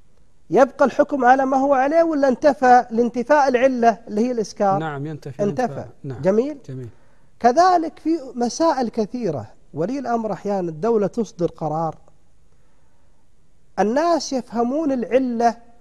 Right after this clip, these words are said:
Speaker 1: من هذا القرار. بعض ال-، المشايخ هم يتكلمون في هذه المسائل، يعني، وهي لأهميتها، يعني. ال-، مثلًا الإشارة الحمراء في المرور لا يجوز تجاوزها.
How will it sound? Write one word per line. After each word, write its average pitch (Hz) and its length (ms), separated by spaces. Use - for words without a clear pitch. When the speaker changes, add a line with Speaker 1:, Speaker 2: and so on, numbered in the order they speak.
Speaker 1:
من 170 120
هذا 185 280
القرار. 127 380
بعض 311 280
ال-، 277 220
المشايخ 233 680
هم 294 140
يتكلمون 233 540
في 214 140
هذه 175 260
المسائل، 123 560
يعني، 135 300
وهي 202 440
لأهميتها، 175 920
يعني. - 300
ال-، 147 280
مثلًا 254 560
الإشارة 208 680
الحمراء 143 640
في - 120
المرور 139 440
لا 302 400
يجوز 247 260
تجاوزها. 139 680